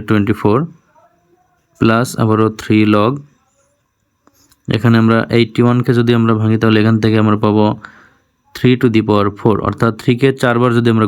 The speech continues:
গুণ করি তাহলে কিন্তু এইটটি ওয়ান হয়। এরপরে আমরা এইটটিকে ভাঙলে কিন্তু এখান থেকে আমরা বেজ আছে দেখো থ্রি, থ্রি দ্বারা কিন্তু এইটটি বিভাজ্য নয়, তাহলে ফাইভ দ্বারা কিন্তু এইটটি বিভাজ্য। এটা হচ্ছে five into sixteen, তাহলে এখানে আমরা লিখব five into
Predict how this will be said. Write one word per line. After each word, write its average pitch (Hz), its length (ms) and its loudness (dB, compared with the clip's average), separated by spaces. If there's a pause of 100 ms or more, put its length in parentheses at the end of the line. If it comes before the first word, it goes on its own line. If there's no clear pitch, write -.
গুণ 107 180 2
করি 127 160 2
তাহলে 117 180 2
কিন্তু 110 220 0
এইটটি 107 240 -2
ওয়ান 101 180 2
হয়। 92 140 -4 (840)
এরপরে 123 280 2 (140)
আমরা 113 160 2 (180)
এইটটিকে 135 420 0
ভাঙলে 120 300 2
কিন্তু 127 200 0
এখান 120 200 2
থেকে 120 200 -2
আমরা 110 160 0 (160)
বেজ 110 160 2 (100)
আছে 110 220 -2
দেখো 110 200 0 (580)
থ্রি, 127 120 2 (160)
থ্রি 131 180 0
দ্বারা 120 180 2
কিন্তু 117 160 0 (220)
এইটটি 113 340 0
বিভাজ্য 107 260 0 (120)
নয়, 110 120 0 (720)
তাহলে 113 180 0 (100)
ফাইভ 131 240 2
দ্বারা 127 180 2
কিন্তু 117 200 0
এইটটি 107 260 -2
বিভাজ্য। 98 260 0 (840)
এটা 117 160 0
হচ্ছে 113 200 -2 (120)
five 107 240 0
into 110 120 0 (120)
sixteen, 104 320 -4 (720)
তাহলে 107 220 -2
এখানে 113 200 2
আমরা 113 200 2
লিখব 113 160 0 (640)
five 107 220 2 (180)
into 107 280 0